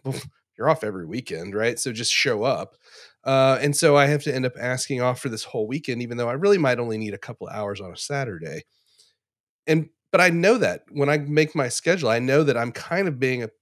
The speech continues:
a bit of a pain by asking for this. So I try to be sure that I'm the one that will happily,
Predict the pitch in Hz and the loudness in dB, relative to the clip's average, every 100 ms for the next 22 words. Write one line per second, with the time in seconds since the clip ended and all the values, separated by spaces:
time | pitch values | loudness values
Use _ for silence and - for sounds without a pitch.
0 | _ _ _ 123 135 120 107 - 180 147 | _ _ _ -2 0 0 -4 -6 -2 0
1 | 107 110 101 98 - 120 - 104 85 95 | -2 -4 -4 -4 -6 -8 -10 -10 -10 -10
2 | 85 - - _ _ _ - - 170 147 | -8 -10 -12 _ _ _ -8 0 4 6
3 | 139 135 131 127 - - 127 135 - 139 | 6 4 2 -2 -8 -4 -4 -2 0 2
4 | 135 123 123 - 143 120 113 117 120 113 | 2 2 -4 -2 -2 -2 -2 -2 -2 -4
5 | 110 113 110 104 104 - - _ _ _ | -2 -4 -2 -4 -4 -8 -14 _ _ _
6 | _ _ _ _ _ _ _ 143 127 120 | _ _ _ _ _ _ _ -8 -4 -4
7 | 117 - 131 131 123 107 107 104 | -4 0 0 0 0 0 0 -4